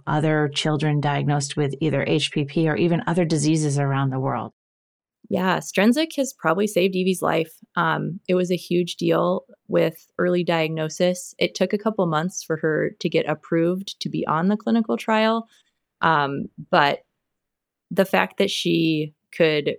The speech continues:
Speaker 2: receive the drug before her bones got worse and that she could, um, you know, that she could impair her lung function, that her ribs could grow,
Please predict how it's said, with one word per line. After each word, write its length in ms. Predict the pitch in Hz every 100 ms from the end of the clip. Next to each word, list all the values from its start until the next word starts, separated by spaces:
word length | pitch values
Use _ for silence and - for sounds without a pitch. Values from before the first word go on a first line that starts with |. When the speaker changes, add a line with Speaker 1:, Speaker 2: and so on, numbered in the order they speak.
| -
Speaker 2:
receive 400 | 156 - 202 196
the 80 | 196
drug 420 | 202 175 175 170
before 360 | 165 - 165
her 120 | 160 160
bones 320 | 160 160 151
got 220 | 151 151
worse 460 | 160 156 151 - -
and 160 | 151
that 100 | 147
she 200 | - 160
could, 340 | 151 151 147 151 _ _ _ _ _ -
um, 520 | 156 139 131 - - -
you 140 | 202
know, 240 | 185 147 -
that 160 | 160 -
she 160 | -
could 140 | 156 151
impair 480 | 151 147 147 143 156
her 160 | 170
lung 240 | 156 151 151
function, 600 | - 160 - 156 156 151
that 160 | 143
her 140 | - 156
ribs 360 | 151 147 151
could 220 | - 160 151
grow, 480 | 151 147 143 151